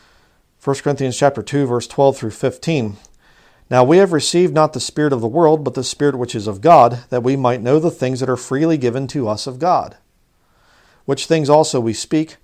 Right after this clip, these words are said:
not in the wi-, words which man's wisdom teacheth, but which the Holy Ghost teacheth, comparing spiritual things with spiritual. But the natural man receiveth not the things of the Spirit of God, for they are foolishness unto him,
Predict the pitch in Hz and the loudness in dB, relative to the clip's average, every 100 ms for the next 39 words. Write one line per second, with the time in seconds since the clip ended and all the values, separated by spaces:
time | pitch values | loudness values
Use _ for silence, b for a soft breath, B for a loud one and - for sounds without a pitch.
0 | _ 117 139 190 - 131 123 117 165 185 | _ 2 4 4 0 -4 -2 0 0 -2
1 | - 127 175 190 127 113 - 135 170 156 | -6 0 4 4 0 -6 -4 -2 -2 -2
2 | 131 156 151 131 - 196 110 113 _ b | 0 0 -2 -4 -4 -4 -4 -8 _ b
3 | b b 139 135 143 127 - 165 156 165 | b b 0 2 2 -2 -2 0 2 0
4 | 170 - 120 131 143 - - 127 139 143 | -2 -6 -8 -8 -10 -12 -10 -6 -4 -4
5 | 120 - 156 175 185 175 - 120 117 135 | -4 -4 -2 -2 -2 -4 -4 -4 -4 -6
6 | 135 _ _ - - 185 170 - - _ | -6 _ _ -12 -4 -4 -4 -8 -12 _
7 | _ _ b b b b b b - 139 | _ _ b b b b b b -6 -2
8 | 135 160 185 175 147 170 156 123 160 160 | 2 4 4 2 2 0 0 -2 -2 -2
9 | 165 147 160 147 - 151 143 120 110 - | -2 0 0 -2 -6 -4 -4 -4 -6 -6
10 | 127 117 101 107 104 139 - b b _ | -4 -2 -2 2 4 2 0 b b _
11 | - 135 131 127 165 165 - 139 127 139 | -2 2 2 2 0 0 0 -6 -4 -4
12 | 123 160 139 120 139 | -4 -4 -4 -4 -8